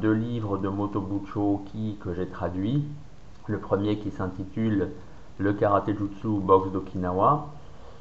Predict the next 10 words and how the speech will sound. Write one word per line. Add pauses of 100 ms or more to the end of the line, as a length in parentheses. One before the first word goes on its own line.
(140)
et
le
second
qui
s'intitule
tout
simplement
Mon
Karaté
Jutsu.